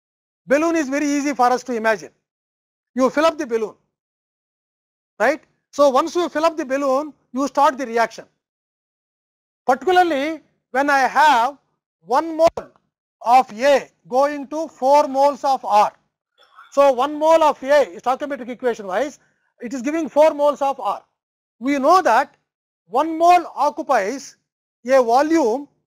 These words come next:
uh, corresponding to, you know, that S T P twenty-two point, uh, uh, twenty-two point four, twenty-two point four liters of volume.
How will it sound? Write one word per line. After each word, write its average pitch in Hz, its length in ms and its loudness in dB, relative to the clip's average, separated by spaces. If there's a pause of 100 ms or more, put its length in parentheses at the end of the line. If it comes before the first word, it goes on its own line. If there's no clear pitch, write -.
(340)
uh, 240 60 -16
corresponding 269 640 -2
to, 262 260 -4
you 240 60 0
know, 285 160 -4
that 247 160 -4
S 226 160 -6
T 277 160 -4
P 254 380 -6 (340)
twenty-two 294 480 -2
point, 277 420 0 (420)
uh, 208 140 -8 (800)
uh, 214 100 -2
twenty-two 240 360 -4
point 233 180 0
four, 226 260 0 (360)
twenty-two 302 380 -2
point 285 280 0
four 262 240 -2
liters 302 480 -2
of 269 160 -2
volume. 190 320 -10